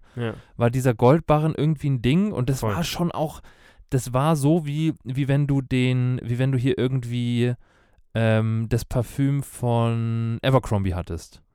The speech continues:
Speaker 1: Ja.
Speaker 2: So, so ungefähr war das. Da, da bist du, da war man schon auch ein bisschen progressiv, weil es war sehr süß.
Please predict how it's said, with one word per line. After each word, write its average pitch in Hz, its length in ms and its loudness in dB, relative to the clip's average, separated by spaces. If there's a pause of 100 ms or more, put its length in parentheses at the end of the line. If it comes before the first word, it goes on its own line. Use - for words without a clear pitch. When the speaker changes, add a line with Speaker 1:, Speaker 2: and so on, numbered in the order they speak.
Speaker 1:
Ja. 117 300 -4 (280)
Speaker 2:
So, 98 380 0
so 117 160 2
ungefähr 123 320 0
war 110 200 2
das. 98 120 -4
Da, 123 100 -2
da 127 140 -6
bist 131 340 -2
du, 175 140 4
da 143 220 0
war 156 100 4
man 170 140 4
schon 180 180 0
auch 156 140 2
ein 160 80 2
bisschen 156 180 2
progressiv, 139 640 -2
weil 104 80 0
es 107 100 -4
war 127 100 4
sehr 135 200 4
süß. 139 480 -2